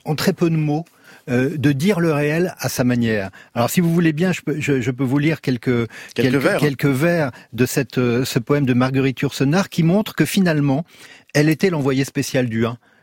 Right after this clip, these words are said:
Speaker 1: euh, à Lampedusa. Voilà ce qu'elle écrit. Fanal rouge,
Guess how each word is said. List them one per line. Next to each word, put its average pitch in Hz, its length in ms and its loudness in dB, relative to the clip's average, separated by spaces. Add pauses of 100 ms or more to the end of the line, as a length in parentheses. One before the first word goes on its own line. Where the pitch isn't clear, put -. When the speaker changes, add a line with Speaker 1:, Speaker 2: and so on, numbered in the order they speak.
Speaker 1:
euh, 120 320 0
à 135 100 0
Lampedusa. 110 640 0 (380)
Voilà 135 240 2
ce - 80 -8
qu'elle 113 180 -2
écrit. 101 380 -4 (680)
Fanal 147 420 0
rouge, 110 420 -2